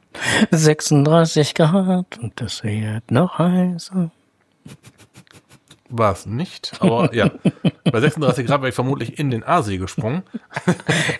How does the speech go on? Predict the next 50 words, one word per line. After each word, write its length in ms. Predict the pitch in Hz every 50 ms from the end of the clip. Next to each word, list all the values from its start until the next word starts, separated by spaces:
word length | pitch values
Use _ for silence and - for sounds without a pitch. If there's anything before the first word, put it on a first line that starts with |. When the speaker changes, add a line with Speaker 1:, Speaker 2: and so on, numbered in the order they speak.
| _
Speaker 1:
Das 400 | - 208 185 185 - - 175 160
wage 360 | 143 156 180 196 208 208 190 180
ich 160 | 165 160 -
zu 160 | 160 - 175 165
bezweifeln. 640 | 170 170 - 175 170 165 160 156 156 - 135 131 131
Speaker 2:
<laughs> 0 |
Ich 120 | 131 -
auch. 60 | 180
Speaker 1:
Definitiv. 920 | 226 226 175 156 - - - 240 226 - 208 240 247 - - - - - - - -
Speaker 2:
<laughs> 440 | 302 349 302 - - - 147 - -
Hätte 180 | 202 180 156 156
ich 100 | 156 156
auch 100 | 147 151
nicht 140 | 151 143 143
getan. 380 | 147 143 - 135 131 127 131 - - - - - -
Aber 160 | 117 117 120
der, 100 | 131 135
die 140 | 123 139 143
Versuchung 420 | 151 143 151 254 226 190 170 143
wäre 140 | 131 123 120
umso 240 | 156 196 208 208 175
größer 280 | 175 175 156 - 113
gewesen. 260 | 98 90 85 85 82 -
Speaker 1:
Ja, 240 | 180 170 175 196 220
das 180 | 220 202 -
mag 220 | - 196 190 185 -
sein, 280 | - 156 139 131 127
aber 260 | 135 147 147 147 151 143
ich 180 | 143 - -
wage 280 | 147 156 170 175 160 156
definitiv 480 | 160 165 160 170 151 143 - 160 -
zu 120 | - 156 147
bezweifeln, 400 | 143 127 - 151 147 139 143 131
dass 160 | 131 127 -
du 80 | - 131
das 400 | 117 117 - 147 139 - - -
gemacht 360 | 165 147 131 110 101 - -
Speaker 2:
Nein. 100 | 98 85
Speaker 1:
hättest. 280 | - 95 - - - - - - 160 - -
Das, 400 | - 131 120 - - - - -
äh, 40 | -
Speaker 2:
Hm. 880 | 64 - - - - - - - - - - 117 131 135 127 117 127 120
Speaker 1:
und 220 | 165 151 147 131 127
wenn, 120 | 160 190 185
dann 120 | 175 170 165
gäb's 220 | 165 160 - -
da 80 | - 151
mit 140 | 151 147
Sicherheit 360 | 151 170 151 170 156 147 135 139
Videos 560 | 165 170 185 180 175 160 - - - -